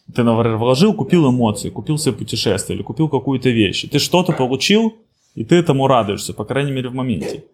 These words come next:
А можешь просто потерять. Ну, то есть, раз такое и оказалось, что у тебя какие-то мошенники списали что-то со счетов, и у тебя этого всего нету. И это, конечно, печально. Вот с энергией всё очень похоже. То есть, возможно, у тебя выступление энергию отнимают.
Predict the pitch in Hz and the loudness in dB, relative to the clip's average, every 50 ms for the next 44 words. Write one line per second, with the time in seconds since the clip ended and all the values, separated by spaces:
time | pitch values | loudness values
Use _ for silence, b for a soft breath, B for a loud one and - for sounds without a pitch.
0 | _ _ - 123 180 226 233 - - - 170 196 196 - 151 - 139 - 139 120 | _ _ 0 2 4 4 4 2 2 0 0 0 0 0 -2 -2 0 0 2 2
1 | 104 76 - - - - _ _ _ _ _ _ _ - 135 139 - - - - | 2 0 0 -4 -10 -18 _ _ _ _ _ _ _ -8 -6 -2 0 0 2 2
2 | 147 165 196 - - 156 - - 120 107 104 104 104 101 - 127 123 160 180 175 | 2 2 2 2 0 -2 0 0 0 0 2 2 0 0 0 0 2 2 2 2
3 | 143 - - - 120 - 151 147 - - 160 - 123 110 117 113 - 170 175 165 | 0 -2 -2 -6 -4 -2 -2 -2 -2 -4 -2 -2 0 0 0 2 2 4 4 4
4 | 143 - - 117 110 - - 107 - 131 135 135 120 110 104 - 123 120 - 113 | 2 0 -2 -4 -4 -4 -4 -2 2 2 2 2 2 0 -2 -2 -2 -4 -2 -6
5 | - - 107 - - 120 107 120 104 95 - - - - - 107 131 143 139 123 | -6 -4 -4 -4 -2 0 0 0 0 0 -2 -6 -8 -6 -2 0 2 2 2 2
6 | 117 107 101 - - 117 117 117 113 104 87 87 - 73 - - _ _ b b | 2 0 0 0 -2 -2 0 2 2 2 2 0 -4 -10 -16 -18 _ _ b b
7 | b b b b b b _ - 107 113 139 151 156 147 110 117 131 143 - 120 | b b b b b b _ 0 2 4 4 4 4 2 2 2 2 0 -2 -6
8 | - 135 - - 104 76 - - - - _ _ _ _ _ - 113 - - 151 | -6 -4 -2 0 0 0 -2 -4 -10 -16 _ _ _ _ _ -8 -4 0 2 4
9 | 196 233 240 208 180 156 - - 175 165 - 165 151 165 165 160 - 135 101 95 | 4 4 4 2 0 0 0 -2 -2 -2 -2 -2 -2 -2 -2 0 2 0 0 0
10 | - - - - - _ _ _ _ _ - - - - 117 127 175 220 233 220 | -2 -8 -14 -16 -18 _ _ _ _ _ -12 -8 -4 -2 2 4 4 6 6 4
11 | 175 147 - - 127 151 175 170 160 160 - 139 - 151 160 170 165 147 127 131 | 4 2 0 0 2 2 2 2 2 0 -2 -2 -2 -2 -2 -2 0 -2 0 2
12 | 139 160 156 143 156 151 143 147 - 160 165 156 131 104 78 - - | 2 2 2 4 2 2 2 4 2 4 4 6 4 4 2 0 -6